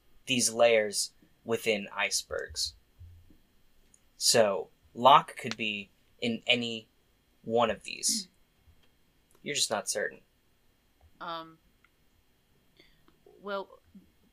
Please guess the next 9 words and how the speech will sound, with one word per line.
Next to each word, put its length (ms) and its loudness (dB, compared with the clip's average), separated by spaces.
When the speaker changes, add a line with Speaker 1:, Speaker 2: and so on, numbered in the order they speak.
Speaker 2:
based 300 -12
on 160 -18
the, 240 -16
uh, 300 -16
information 540 -20
that 100 -20
I've 120 -20
gathered, 420 -20
uh, 200 -20